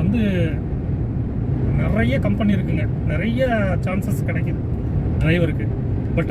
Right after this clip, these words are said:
அதுக்கு உண்டான பேப்பர்ஸ் எல்லாம் வந்து நம்ம கரெக்டா வச்சிருக்கணும். A to Z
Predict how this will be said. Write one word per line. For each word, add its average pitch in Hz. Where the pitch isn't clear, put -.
அதுக்கு 160
உண்டான 226
பேப்பர்ஸ் 208
எல்லாம் 202
வந்து 190
நம்ம -
கரெக்டா 208
வச்சிருக்கணும். -
A 170
to 160
Z 190